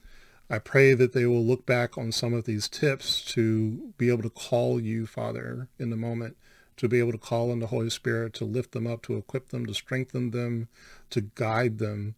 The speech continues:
and to just help them be, uh, lifted up, to be stronger, to be wise, to be encouraged, to be, uh, efficient and glorify you in our work, in our jobs, Father God.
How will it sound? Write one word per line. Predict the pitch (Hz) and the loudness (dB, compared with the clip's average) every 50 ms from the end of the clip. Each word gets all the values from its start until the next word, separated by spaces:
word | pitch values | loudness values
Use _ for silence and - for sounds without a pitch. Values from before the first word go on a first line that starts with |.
| _ _ _ _ - - _ _ _ | _ _ _ _ -20 -20 _ _ _
and | 127 117 117 117 - | 2 2 2 2 0
to | - - 113 | 0 -2 0
just | 101 117 127 - - | 2 2 2 2 0
help | - - 135 135 - | 0 0 0 0 0
them | - 131 123 120 117 110 | 0 -2 0 0 0 0
be, | 104 120 117 117 117 113 113 113 113 - _ _ _ _ _ _ - | 0 0 0 2 2 2 0 -2 -2 -6 _ _ _ _ _ _ -4
uh, | 123 113 110 107 107 107 113 151 - 370 | -4 -2 -2 -2 -4 -4 -6 -8 -12 -6
lifted | - 135 117 135 135 - - 131 110 | -2 2 4 4 4 6 4 2 2
up, | 127 127 131 139 - - _ | 2 0 0 -2 -6 -12 _
to | - - | -12 -4
be | 104 113 107 | -4 -2 -2
stronger, | - - - - 135 123 131 135 131 131 127 127 127 | -2 -6 -4 -4 -2 0 0 0 0 0 2 2 0
to | 120 - - 117 | -2 -2 -6 -4
be | 104 110 | -2 -2
wise, | 107 98 104 120 120 120 120 120 123 123 120 117 - | -2 -2 -4 -4 -4 -4 -2 -2 -2 -2 -2 -4 -4
to | - - | -6 -4
be | 104 113 110 | -2 -2 -2
encouraged, | 104 101 - - - - - 131 127 123 123 120 117 110 110 - - - - _ _ _ _ - - - - - _ _ _ _ | -2 -4 -10 -14 -20 -8 -4 0 2 2 2 2 0 -2 -4 -10 -12 -14 -18 _ _ _ _ -20 -20 -20 -20 -20 _ _ _ _
to | - - 131 123 117 | 0 2 4 4 4
be, | 107 110 123 120 120 117 117 117 117 113 120 180 302 247 | 4 2 2 4 4 4 2 2 0 -2 -4 -8 -8 -6
uh, | 156 120 117 113 110 110 - - _ _ - | -6 -4 -4 -4 -6 -8 -10 -16 _ _ -2
efficient | 117 107 - - - 175 170 - - 127 110 110 - - - _ _ _ _ _ _ _ _ | -2 -2 -2 4 4 6 6 6 0 -4 -4 -4 -8 -10 -12 _ _ _ _ _ _ _ _
and | - 127 120 110 104 | -2 0 0 2 2
glorify | 117 120 131 143 147 147 131 117 - - 110 110 | 2 4 6 6 6 6 4 2 -2 -4 -2 -2
you | 107 107 104 104 107 107 107 107 110 117 - | -2 -2 -2 -2 0 0 0 -2 -4 -6 -4
in | - 127 117 | -4 -4 -2
our | 113 113 110 110 | -2 -4 -4 -4
work, | 107 110 117 113 113 107 - - - _ _ | -4 -2 -2 -2 -2 -4 -6 -12 -20 _ _
in | 120 113 110 | -6 -6 -6
our | 110 107 107 | -6 -6 -8
jobs, | 104 - 123 120 - - - - - | -8 -8 -10 -10 -10 -10 -14 -14 -16
Father | - - - 143 - 147 | -12 -10 -10 -8 -8 -10
God. | 143 - - - - - 156 | -10 -12 -12 -12 -12 -14 -16